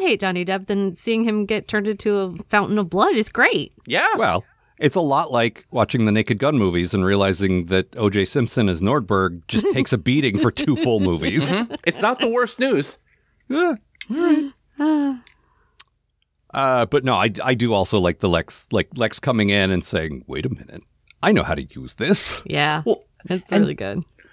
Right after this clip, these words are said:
Speaker 2: like, the bit where he's just like, "Oh, and if, uh, i-, if you don't do something, I too may go to sleep forever. And then both the people who are nice to you will be gone, and then what will you do?"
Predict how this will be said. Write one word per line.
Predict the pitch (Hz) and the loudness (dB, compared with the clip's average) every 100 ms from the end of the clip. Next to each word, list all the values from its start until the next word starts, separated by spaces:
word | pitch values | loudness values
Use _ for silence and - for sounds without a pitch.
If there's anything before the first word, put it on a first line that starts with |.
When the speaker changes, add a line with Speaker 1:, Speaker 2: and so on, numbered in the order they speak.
| _ | _
Speaker 2:
like, | 170 190 185 | 2 2 4
the | 214 | 2
bit | 175 240 - | 4 2 4
where | 180 | 2
he's | 180 170 - | 2 -2 -2
just | 170 - 156 | -6 -2 2
like, | 123 - - - _ - | 2 2 -10 -14 _ 2
"Oh, | 107 104 76 | 4 4 0
and | 76 78 | -4 0
if, | 87 - - | 0 0 2
uh, | 95 80 78 - 120 - - | 2 4 0 -4 -8 -8 -6
i-, | - 73 _ 85 | -6 -6 _ -6
if | 69 80 - - - | -6 -6 -10 -12 -10
you | 98 | -4
don't | 107 151 - | -4 -4 -6
do | 147 170 | -4 -4
something, | 95 - 80 85 | -4 -8 -12 -8
I | - 104 110 | -4 -2 -2
too | - 139 185 143 | -4 -2 -2 -2
may | 82 82 | -4 -4
go | 90 | -6
to | 80 | -6
sleep | - - 98 - | -8 -4 -4 -4
forever. | - 90 85 76 71 - - _ 98 | -8 -6 -4 -6 -8 -12 -20 _ -6
And | 95 | -2
then | 123 143 101 71 _ - | 0 0 -2 -8 _ -2
both | 120 226 - - | 0 2 0 -6
the | 107 | -6
people | - 101 95 | -4 -2 -2
who | 98 101 | 0 0
are | 95 | 0
nice | 98 85 - - | -2 -2 -4 -6
to | 110 | -4
you | |
will | 87 76 | -4 -4
be | 87 | -6
gone, | 92 80 76 | -4 -4 -6
and | 76 73 | -10 -2
then | 107 208 | 0 2
what | - 73 | 0 -2
will | 87 | -4
you | 82 78 | -4 -8
do?" | 90 78 - - | -6 -6 -8 -14